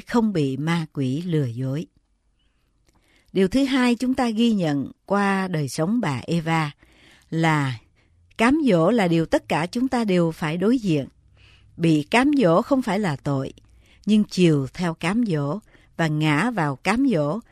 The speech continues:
là phạm tội với Chúa. Chúng ta cần biết rõ chiến lược của ma quỷ để không mắc mưu nó. Ma quỷ luôn luôn dùng sự mê tham của xác thịt,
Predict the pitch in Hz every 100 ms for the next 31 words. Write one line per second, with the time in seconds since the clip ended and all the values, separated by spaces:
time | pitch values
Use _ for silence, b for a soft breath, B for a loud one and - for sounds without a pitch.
0 | b b 147 135 - 127 123 147 123 127
1 | 160 - 156 151 - _ _ b b b
2 | b b b 247 294 262 - 190 156 156
3 | 240 - 143 165 - 269 277 160 135 _
4 | _ _ - 151 208 202 190 151 147 160
5 | - b b b b 143 143 175 202 170
6 | 170 214 185 170 151 143 147 - _ b
7 | b b b b b b 190 214 - 160
8 | 151 196 226 220 214 208 180 156 143 131
9 | 156 143 151 196 214 - 220 202 185 143
10 | 131 202 226 - 156